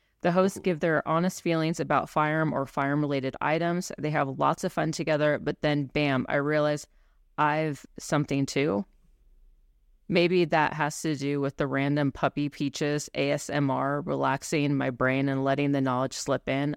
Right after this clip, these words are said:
Speaker 1: I don't know. You be the judge. <laughs>
Speaker 2: Good old peaches.
Speaker 1: Uh, should I do another one?
Speaker 2: Uh, yeah, let's go for it.
Speaker 1: Okay. Uh, I love the show.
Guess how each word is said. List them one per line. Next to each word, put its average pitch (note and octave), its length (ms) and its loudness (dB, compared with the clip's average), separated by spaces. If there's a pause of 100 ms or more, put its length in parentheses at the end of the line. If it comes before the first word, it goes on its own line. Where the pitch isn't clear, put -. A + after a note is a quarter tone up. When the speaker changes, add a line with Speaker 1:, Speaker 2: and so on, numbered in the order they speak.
Speaker 1:
I D3+ 80 2
don't C#3 200 0
know. B2 320 -2 (200)
You D3 160 4
be D3 140 2
the B2 160 2
judge. - 560 -2
<laughs> - 60 -20
Speaker 2:
Good - 1500 -2
old A2+ 140 2
peaches. G#2 540 -2 (920)
Speaker 1:
Uh, D3 460 0
should D#3 180 0
I D3+ 60 4
do D3 140 0
another C#3+ 240 0
one? E3 180 2 (1040)
Speaker 2:
Uh, A#2 60 0
yeah, D3 180 2
let's G2 180 2
go A#2+ 120 0
for F2 160 0
it. - 80 -6 (600)
Speaker 1:
Okay. D3+ 480 0 (120)
Uh, D3 320 0
I D#3+ 100 0
love D#3 260 0
the E3+ 100 -2
show. D3+ 420 -2